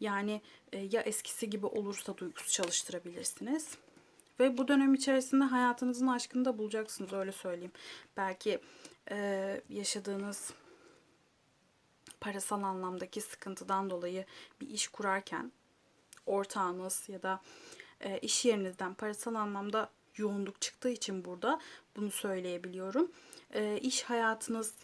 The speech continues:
ya da parasal kaynaklarınızla ilgili bir alandaki biriyle, e, bir aşk hayatınız olabilir eğer bir ilişkiniz yoksa.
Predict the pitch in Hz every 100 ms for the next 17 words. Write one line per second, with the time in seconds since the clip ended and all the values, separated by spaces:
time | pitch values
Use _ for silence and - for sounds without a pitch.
0 | - 220 220 214 208 233 240 240 233 226
1 | 220 226 240 220 214 214 196 185 202 233
2 | - - _ - 196 214 202 202 202 202
3 | - 196 214 220 196 247 311 - - _
4 | - 208 202 202 196 208 226 - - 220
5 | - - - - 220 202 196 - 214 240
6 | - 208 196 208 - 196 190 185 185 190
7 | 190 190 - - 180 170 180 175 - 294